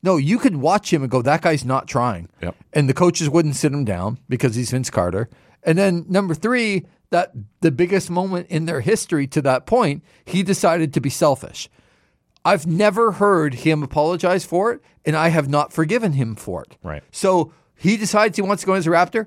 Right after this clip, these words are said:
Speaker 1: his complete choice. It's my choice to still have a very, very big dislike or hate
Speaker 2: Yeah.
Speaker 1: for the fact that I f-, still feel scorned as a fan who put so much time in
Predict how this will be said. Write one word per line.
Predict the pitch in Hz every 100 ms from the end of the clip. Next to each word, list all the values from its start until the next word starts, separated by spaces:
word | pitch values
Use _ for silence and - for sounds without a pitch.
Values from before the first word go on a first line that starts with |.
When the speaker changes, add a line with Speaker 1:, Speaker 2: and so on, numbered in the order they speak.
| _
Speaker 1:
his | - 175 190 -
complete | 165 143 170 165
choice. | 170 143 196 240 - - -
It's | 160
my | 139 156 220
choice | - 170 196 233 - _
to | -
still | 135 - 185
have | 160 165 165
a | 160
very, | 131 107 131 165 180 175
very | 131 160 165
big | 147 104 160 151
dislike | 120 160 - 127 147
or | 139 110
hate | 170 160 - _ -
Speaker 2:
Yeah. | 85 90
Speaker 1:
for | -
the | 156
fact | 139 - 160 - - _ _
that | 143 139
I |
f-, | 131 -
still | - - - 208
feel | 226 214 202
scorned | - - 151 170 208 226
as | 151
a | 143
fan | - 175 160 170
who | 147
put | 143 -
so | - 170
much | 170 - -
time | 147 151
in | 175 233